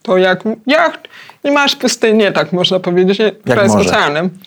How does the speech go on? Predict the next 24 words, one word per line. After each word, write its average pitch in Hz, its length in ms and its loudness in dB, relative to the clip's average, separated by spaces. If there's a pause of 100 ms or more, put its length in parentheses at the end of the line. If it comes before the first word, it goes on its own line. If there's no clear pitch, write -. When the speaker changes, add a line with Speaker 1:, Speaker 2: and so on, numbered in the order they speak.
(120)
Speaker 2:
Jak - 160 -2
ocean. 233 600 0
Speaker 1:
Em, 226 140 -2 (320)
no 262 120 2
i 277 100 2
płynęliśmy 262 720 0
przez, 214 320 -2
e, 208 220 2
przełęcz 185 520 0
taką 170 380 0
Finlandii 190 840 0 (360)
i, 240 180 0 (560)
i 220 40 2
wylądowaliśmy 190 720 2 (240)
w 185 40 -2
Szwecji. 226 760 -2 (100)
E, 202 100 -2
to 214 100 0
jest 226 140 0
trzysta 240 480 0
trzydzieści 196 480 0
kilometrów, 170 560 0 (320)
ale 226 460 2 (160)
ja, 208 140 2